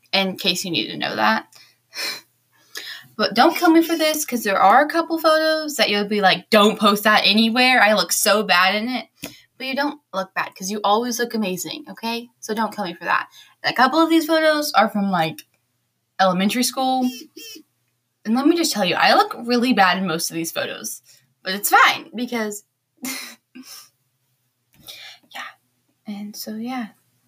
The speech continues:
that's it. Bye. Okay,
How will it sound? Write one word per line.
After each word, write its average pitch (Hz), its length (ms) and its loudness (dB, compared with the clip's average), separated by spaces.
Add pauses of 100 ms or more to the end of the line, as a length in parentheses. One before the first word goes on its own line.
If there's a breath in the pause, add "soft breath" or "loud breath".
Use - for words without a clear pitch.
(180)
that's 202 300 -14
it. 196 100 -12 (1500 loud breath)
Bye. 202 600 6 (1800 loud breath)
Okay, 185 400 -10